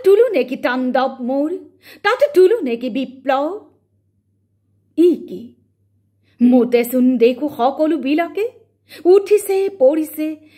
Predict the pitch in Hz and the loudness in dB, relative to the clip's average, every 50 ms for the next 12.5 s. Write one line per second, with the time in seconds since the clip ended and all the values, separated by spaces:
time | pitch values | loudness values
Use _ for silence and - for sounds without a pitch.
0 | _ _ _ - 403 415 440 480 508 - - 196 - 294 294 311 - - 440 403 | _ _ _ 0 0 2 2 2 0 -2 -8 -6 -4 -2 -2 -2 -2 -4 -4 -4
1 | 277 - 208 175 156 - - - - _ _ _ _ _ _ _ _ _ _ _ | -4 -6 -8 -10 -12 -14 -20 -20 -20 _ _ _ _ _ _ _ _ _ _ _
2 | _ - - - 247 339 370 392 403 381 494 480 440 277 233 240 - - 262 262 | _ -10 -6 -2 0 0 0 0 2 2 2 4 4 2 0 -4 -8 -8 -4 0
3 | 269 285 277 277 262 269 294 302 294 - 311 311 262 240 254 302 311 - - - | 0 0 0 0 -2 -2 -2 -2 -6 -6 -6 -6 -6 -6 -6 -8 -8 -10 -14 -10
4 | - 339 349 403 440 403 - _ _ _ _ _ _ _ _ _ _ _ _ _ | -6 -4 -4 -4 -6 -8 -16 _ _ _ _ _ _ _ _ _ _ _ _ _
5 | _ _ - 190 190 247 254 - - 208 208 208 220 233 233 233 277 285 262 320 | _ _ -16 -8 -4 -4 -4 -2 -4 -4 -4 -4 -4 -6 -4 -2 -2 0 0 0
6 | 320 302 - - 370 415 427 - _ _ _ _ _ _ _ _ _ _ _ - | -2 -2 -4 -6 -8 -8 -8 -10 _ _ _ _ _ _ _ _ _ _ _ -12
7 | - - - - 285 339 381 403 403 440 440 453 - - _ _ - 233 233 233 | -6 0 0 2 2 2 -2 -2 -4 -4 -8 -8 -10 -16 _ _ -4 -4 -2 -2
8 | 226 240 269 320 349 - - - 196 185 160 131 131 147 _ _ _ _ _ _ | -2 -4 -6 -8 -10 -12 -14 -18 -18 -16 -16 -16 -18 -20 _ _ _ _ _ _
9 | _ _ _ _ _ _ _ _ _ _ _ _ _ _ _ _ _ _ _ _ | _ _ _ _ _ _ _ _ _ _ _ _ _ _ _ _ _ _ _ _
10 | - - - 233 233 220 214 - - - - 240 254 262 262 254 262 - - - | -14 -4 0 0 0 0 -2 -8 -12 -8 -4 -2 0 0 0 -2 -4 -10 -10 -6
11 | 247 277 - 277 277 294 294 302 294 - - 294 240 269 294 302 311 330 339 330 | -6 -4 -2 -2 0 0 0 -2 -4 -4 -2 0 0 2 2 2 0 0 -2 -4
12 | 247 202 254 277 330 330 339 349 359 370 | -6 -4 -4 -2 -2 -2 -2 -4 -4 -6